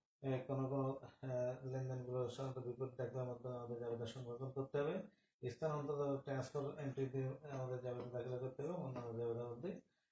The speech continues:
এগুলো আমাদের সাধারণত আর্থিক অবস্থা বিবরণী করার সময় এগুলো জাবেদা আমাদের সম-, আহ, দরকার হতে পারে, অথবা, আহ,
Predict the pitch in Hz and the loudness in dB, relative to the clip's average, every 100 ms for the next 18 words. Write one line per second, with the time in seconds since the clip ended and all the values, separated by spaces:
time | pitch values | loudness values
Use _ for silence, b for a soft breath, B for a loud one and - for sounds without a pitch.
0 | - 147 151 143 139 135 135 131 139 135 | -4 0 4 4 2 2 0 0 0 -2
1 | - _ _ 131 123 - 139 139 139 135 | -4 _ _ -4 -4 0 2 2 2 2
2 | 139 131 131 123 123 135 131 123 127 131 | 2 2 2 2 0 0 0 0 -2 -2
3 | 131 127 123 123 127 123 123 - 120 120 | -2 0 -2 0 -2 -2 -2 -4 -6 -6
4 | - 131 120 117 117 - 123 127 131 135 | -8 -8 -8 -6 -6 -2 -2 0 0 -2
5 | 180 160 135 131 131 _ _ _ 131 127 | 0 0 0 0 -2 _ _ _ 0 4
6 | 123 131 | 4 2